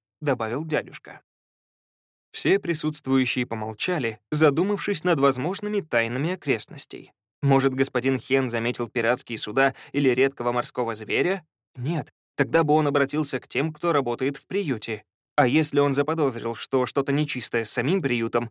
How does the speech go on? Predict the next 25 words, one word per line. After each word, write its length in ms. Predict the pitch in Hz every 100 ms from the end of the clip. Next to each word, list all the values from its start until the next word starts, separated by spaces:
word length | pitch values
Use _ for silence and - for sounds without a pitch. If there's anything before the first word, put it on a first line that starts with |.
| -
то 100 | -
зачем 400 | 147 139 - 165
ему 180 | 202 220
смотреть 500 | 208 214 160 123 160
на 120 | 180
море? 400 | 208 196 107 - - _ _ _ _ _ _ _ _ -
"Что 220 | - 160
думаешь?" — 480 | 180 175 113 107 - _ _ -
поинтересовался 760 | 131 131 127 - 127 143 139
молодой 320 | 135 135 131
волшебник 600 | 123 120 - 131 123 -
у 60 | 135
Пита, 400 | - 170 123 110 - -
как 180 | 165
самого 380 | - 214 214 190 -
опытного 460 | 156 - 117 110
по 140 | 107 113
части 340 | 135 123 135
зловещих 560 | 120 123 120 - 107 -
тайн 340 | 131 135 131
и 200 | 135 123
убийств, 580 | 117 156 180 135 - -
обставленных 800 | 151 147 - 180 196 190 190 -
как 220 | - 190 -
самоубийство. 840 | 190 196 180 120 95 - 92 -